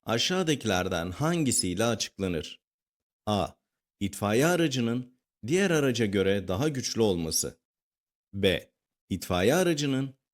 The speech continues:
geçiş üstünlüğüne sahip olması. C. İtfaiye aracının ana yolda olması. D. Otomobilin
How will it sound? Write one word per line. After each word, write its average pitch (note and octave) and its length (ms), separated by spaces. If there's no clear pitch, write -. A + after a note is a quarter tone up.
geçiş G2+ 420
üstünlüğüne F#2 680
sahip B2+ 540
olması. F2+ 720
C. F#2 440
İtfaiye A2 440
aracının C3 580
ana F2+ 200
yolda C3 320
olması. B2+ 760
D. G2+ 500
Otomobilin B2 880